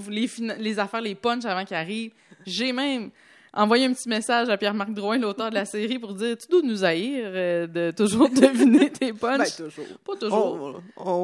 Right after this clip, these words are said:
Speaker 2: on s'est fait surprendre plusieurs fois
Speaker 1: Oui,
Speaker 2: quand
Speaker 1: mais
Speaker 2: même
Speaker 1: dans,
Speaker 2: par Doute
Speaker 1: mais dans cette
Speaker 2: Raisonnable, là.
Speaker 1: saison-là, quand même, on a eu une coupe de petits, de bons petits
Speaker 2: Ouais.
Speaker 1: flashs et il nous a dit quoi, que le, le, l'objectif de sa vie maintenant allait être de nous
Speaker 2: <laughs>
Speaker 1: surprendre.
Speaker 2: C'est ça. Ben, il va,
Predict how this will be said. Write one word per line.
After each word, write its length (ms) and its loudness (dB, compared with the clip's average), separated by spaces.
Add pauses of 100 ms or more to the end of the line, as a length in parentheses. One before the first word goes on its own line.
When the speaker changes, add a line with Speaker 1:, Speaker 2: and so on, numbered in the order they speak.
Speaker 2:
on 40 -4
s'est 160 -2
fait 140 0
surprendre 400 -2
plusieurs 360 0
fois 160 0
Speaker 1:
Oui, 60 2
Speaker 2:
quand 60 4
Speaker 1:
mais 80 6
Speaker 2:
même 140 4
Speaker 1:
dans, 40 2
Speaker 2:
par 160 2
Doute 120 -2
Speaker 1:
mais 100 2
dans 160 4
cette 60 -2
Speaker 2:
Raisonnable, 180 0
là. 80 2
Speaker 1:
saison-là, 380 -2
quand 160 -2
même, 160 -4
on 120 -2
a 60 -2
eu 100 -4
une 180 -6
coupe 220 -10
de 160 -4
petits, 320 -18
de 140 -4
bons 160 -4
petits 120 -8
Speaker 2:
Ouais. 120 -2
Speaker 1:
flashs 380 -4
et 260 -4
il 100 -2
nous 140 -4
a 80 2
dit 220 -6
quoi, 180 -4
que 100 -8
le, 400 -4
le, 160 -6
l'objectif 420 -4
de 120 -6
sa 160 -4
vie 120 -2
maintenant 320 -4
allait 200 -2
être 80 -6
de 100 -6
nous 120 -8
Speaker 2:
<laughs> 20 -6
Speaker 1:
surprendre. 560 -2
Speaker 2:
C'est 80 -6
ça. 80 -12 (320)
Ben, 60 4
il 100 0
va, 100 4